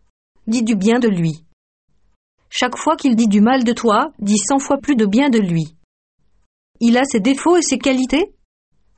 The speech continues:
Oublie ses faiblesses, reconnais ce qui est bon en lui, et vante-le auprès des autres. Si tu ne peux pas trouver grand-chose de bon en lui, demande au Seigneur de te le montrer. S'il te traite sans respect,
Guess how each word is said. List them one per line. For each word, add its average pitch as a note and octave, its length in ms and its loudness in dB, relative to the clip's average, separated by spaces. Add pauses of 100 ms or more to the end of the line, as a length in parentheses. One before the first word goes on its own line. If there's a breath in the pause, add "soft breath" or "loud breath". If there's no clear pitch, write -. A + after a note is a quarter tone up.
(380)
Oublie A3 240 0
ses A3+ 160 -2
faiblesses, C4 720 0 (100)
reconnais C#4+ 500 0
ce D4 120 -2
qui A#3+ 160 0
est G#3+ 60 2
bon A#3 220 2
en A3+ 60 2
lui, A3 380 0 (160)
et A#3+ 80 0
vante-le B3 380 -2
auprès C4 380 -2
des A3 280 0
autres. D#3+ 360 -6 (1040)
Si - 220 -6
tu A3+ 140 -2
ne A3 100 4
peux G#3 180 -2
pas G#3+ 140 0
trouver C4 340 0
grand-chose G#3+ 460 0
de G#3 80 0
bon A3+ 280 2
en A3+ 40 2
lui, A3 380 0 (100)
demande F3+ 340 2
au C4+ 60 4
Seigneur D#4+ 440 2
de G#3+ 80 0
te G3+ 120 -4
le F#3+ 120 4
montrer. E3+ 500 0 (1120)
S'il A3+ 280 0
te A#3+ 80 0
traite D4 420 -2
sans D#4 100 2
respect, B3+ 560 0